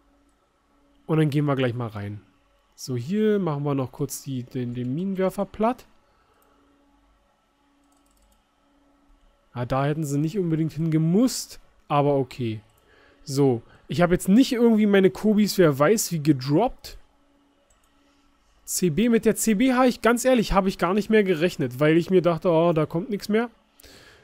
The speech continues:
Muss ich ganz ehrlich sagen. So, hier haben wir noch was Gold. Auch wieder, ich, ich drop die Goblins hier und die rennen in eine andere Richtung da. Das ist nicht so schön.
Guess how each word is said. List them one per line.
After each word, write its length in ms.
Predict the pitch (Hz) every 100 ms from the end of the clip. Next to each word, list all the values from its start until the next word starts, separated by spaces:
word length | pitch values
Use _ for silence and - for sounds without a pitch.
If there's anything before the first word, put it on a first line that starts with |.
| _
Muss 260 | 170 185 -
ich 100 | 190
ganz 240 | 170 151 156
ehrlich 260 | 147 139
sagen. 400 | - 120 120 117 - _ _ _ _ _
So, 680 | 131 131 156 156 147 135 123
hier 220 | 101 180 190
haben 180 | 190
wir 80 | 185
noch 140 | 185 175
was 260 | 165 -
Gold. 600 | 156 165 220 294 - - - _ _ _ _ _ _ _ _ _ _ _ _ _ _ _ _ _ _ _ 285 _ _ _ _ _ _ _ _
Auch 260 | 170 226 -
wieder, 300 | 165 127 -
ich, 260 | 165 - _
ich 260 | - 180 -
drop 380 | 156 185 226 -
die 180 | 262 214 -
Goblins 440 | 190 196 233 208 -
hier 480 | 180 185 269 381 370 _ _ _ _ _ _ _ _ _ _ _ _ -
und 200 | 214 190
die 100 | 220
rennen 280 | 196 220 220
in 80 | 214
eine 80 |
andere 260 | 196 196 143
Richtung 340 | 135 117 120
da. 160 | 113 117
Das 180 | 127 196
ist 80 | 220
nicht 180 | 254
so 120 | - 120
schön. 420 | - 104 101